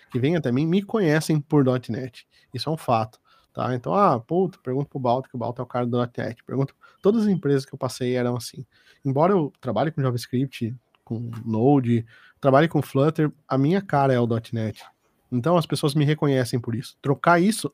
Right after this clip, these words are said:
é muito difícil, tá? Até hoje, por exemplo, no YouTube, a gente posta <laughs> conteúdo que não é de dot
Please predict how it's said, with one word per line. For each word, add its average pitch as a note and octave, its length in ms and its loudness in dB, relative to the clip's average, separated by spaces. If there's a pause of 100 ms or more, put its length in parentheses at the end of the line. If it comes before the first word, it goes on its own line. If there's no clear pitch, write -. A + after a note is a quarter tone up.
é E3+ 80 4
muito C#3 280 4
difícil, A2 440 -10 (520)
tá? A#2 240 -2
Até E3+ 180 -2
hoje, D#3+ 260 4
por C3 140 -4
exemplo, B2 260 -4
no B2+ 100 0
YouTube, C3 600 0 (360)
a B2+ 40 -2
gente B2 140 -4
posta C#3 280 4
<laughs> - 40 -4
conteúdo C3+ 400 2
que - 100 -6
não F#3+ 220 2
é E3+ 100 2
de C3 120 0
dot A#2 180 0